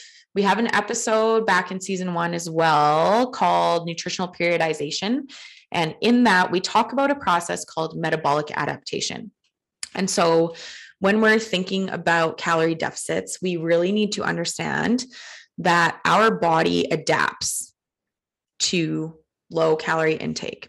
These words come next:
So if we are someone, if you are someone who has been eating in a calorie deficit for a long time or has been yo-yo dieting for a long time,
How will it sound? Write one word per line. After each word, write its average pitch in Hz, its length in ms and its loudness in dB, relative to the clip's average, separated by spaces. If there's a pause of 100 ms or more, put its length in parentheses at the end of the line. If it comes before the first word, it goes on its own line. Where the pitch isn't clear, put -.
(340)
So - 420 0
if 233 280 2
we 214 140 4
are 185 100 4
someone, 175 680 -4
if - 200 -8
you 202 160 0
are 196 80 4
someone 165 420 -2
who 170 220 -4
has 165 320 -4
been 160 480 -4 (460)
eating 220 260 2
in 196 100 2
a 180 60 -2
calorie 170 320 0
deficit 160 440 -4
for 165 120 -2
a 160 80 2
long 156 280 -2
time 180 480 0 (560)
or 160 720 2
has 160 680 -2
been 156 680 -4 (360)
yo-yo 180 380 4
dieting 165 440 2
for 165 160 -2
a 170 60 0
long 165 260 -2
time, 170 420 -4